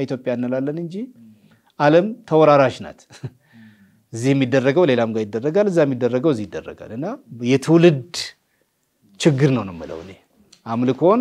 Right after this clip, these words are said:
ከትክክለኛ ትርጉሙ ውጪ መተርጎም እና በተግባር በስራ ማዋል። ስለዚህ በአጠቃላይ ስለዚህ ስለ ዝማሬ አገልግሎት ያለን የሰጠናቸው ስሞች፣ ተርሞች፣ እ፣ ዴፊኒሽኖች ሁሉ በጣም የተዛቡ የተሳከሩ ሆነው ነው የማየው።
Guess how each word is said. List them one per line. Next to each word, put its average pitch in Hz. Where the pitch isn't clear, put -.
ከትክክለኛ 165
ትርጉሙ 139
ውጪ 120
መተርጎም 95
እና 123
በተግባር 85
በስራ -
ማዋል። 85
ስለዚህ 170
በአጠቃላይ 143
ስለዚህ 117
ስለ 101
ዝማሬ 123
አገልግሎት 156
ያለን 101
የሰጠናቸው 110
ስሞች፣ 131
ተርሞች፣ 135
እ፣ 120
ዴፊኒሽኖች 135
ሁሉ 247
በጣም 131
የተዛቡ 104
የተሳከሩ 90
ሆነው 85
ነው 82
የማየው። 85